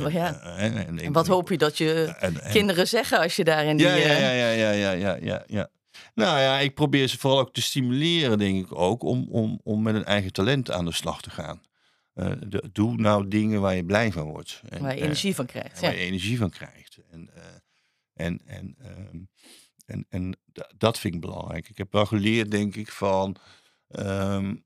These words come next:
Speaker 1: het, het helpt niet dat je als ouder zegt, "J-, jongen, je moet dit gaan doen." Eh,
Speaker 2: Nee, dan gaan ze vaak het tegenovergestelde
Speaker 1: Nou ja,
Speaker 2: doen, toch?
Speaker 1: da-, da-, ja, dan, dan z-, dan zou nog een reden kunnen zijn om het dan te doen. Maar het is, het is, het is denk ik, eh, het, het, het is ook een beetje opvoeden is, is, is, ja, dat ont-, ontwikkelt zich natuurlijk naar afhankelijk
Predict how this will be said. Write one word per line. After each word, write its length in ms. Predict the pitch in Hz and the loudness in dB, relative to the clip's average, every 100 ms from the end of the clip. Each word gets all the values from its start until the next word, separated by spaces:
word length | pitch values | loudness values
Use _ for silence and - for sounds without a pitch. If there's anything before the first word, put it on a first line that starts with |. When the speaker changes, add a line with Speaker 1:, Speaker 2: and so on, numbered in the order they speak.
| _ | _
Speaker 1:
het, 260 | - 101 - | -8 -6 -4
het 140 | 110 87 | -6 0
helpt 300 | 95 104 104 | 2 2 2
niet 380 | 107 104 - | -2 -2 -4
dat 180 | 95 95 | -4 -6
je 60 | 104 | -6
als 120 | 101 | -6
ouder 320 | 98 101 101 | -2 -2 0
zegt, 180 | 101 98 | -2 -4
"J-, 260 | 101 - - | -6 -8 -8
jongen, 340 | - 107 110 104 | -6 -4 -2 -2
je 100 | 107 | -2
moet 180 | 104 | -2
dit 180 | 92 113 | -2 -4
gaan 180 | - 87 | -4 -8
doen." 340 | 80 78 76 _ - | -10 -12 -16 _ -16
Eh, 80 | 87 85 85 85 - - - | -14 -12 -12 -14 -18 -20 -6
Speaker 2:
Nee, 100 | 147 | -4
dan 80 | 143 | -2
gaan 180 | 147 | -2
ze 120 | 143 - | -4 0
vaak 220 | 135 156 | 0 0
het 120 | - | -2
tegenovergestelde 760 | - 214 202 247 277 180 139 | 0 2 2 2 4 2 6
Speaker 1:
Nou 240 | 131 127 127 | 6 6 6
ja, 80 | 123 | 4
Speaker 2:
doen, 80 | |
toch? 120 | 113 113 | 4 4
Speaker 1:
da-, 100 | 117 | 4
da-, 60 | 117 | 2
ja, 320 | 120 98 95 | 4 4 4
dan, 180 | 95 101 | 2 4
dan 220 | 107 110 | 6 6
z-, 120 | 117 | 4
dan 140 | 113 113 | 2 4
zou 140 | 117 | 4
nog 100 | 110 | 4
een 60 | 107 | 4
reden 240 | 110 107 | 4 4
kunnen 200 | 117 110 | 2 2
zijn 160 | 110 117 | 2 2
om 80 | 131 | 0
het 140 | 127 | 4
dan 160 | 135 131 | 4 4
te 120 | 120 | 0
doen. 240 | 135 208 | 0 2
Maar 100 | 175 | 2
het 100 | 107 | 2
is, 60 | 113 | 0
het 100 | - | 2
is, 160 | 107 - | 2 2
het 120 | - | 0
is 160 | 104 90 | 0 2
denk 200 | 98 92 | 0 0
ik, 200 | 90 - | -4 -8
eh, 360 | - 92 85 80 | -4 -2 -2 -8
het, 280 | - 87 87 | -14 -16 -16
het, 200 | - - | -18 -16
het 160 | - - | -6 -2
is 140 | 165 | -2
ook 80 | 165 | 0
een 100 | 139 | 2
beetje 380 | 117 104 107 101 - - - - _ _ _ | 0 2 0 0 -6 -20 -20 -20 _ _ _
opvoeden 600 | 123 - - 113 107 87 | -4 -2 0 2 2 0
is, 160 | 98 | -2
is, 260 | - 101 95 | -4 -6 -6
is, 300 | - 95 90 | -6 -8 -6
ja, 260 | 92 90 90 | 0 0 0
dat 240 | 87 87 | -4 -8
ont-, 220 | 90 90 | -10 -10
ontwikkelt 400 | - 80 90 80 | -12 -8 -8 -8
zich 100 | 80 | -12
natuurlijk 300 | 87 90 85 | -8 -6 -6
naar 80 | - | -6
afhankelijk 260 | - 87 | -4 -4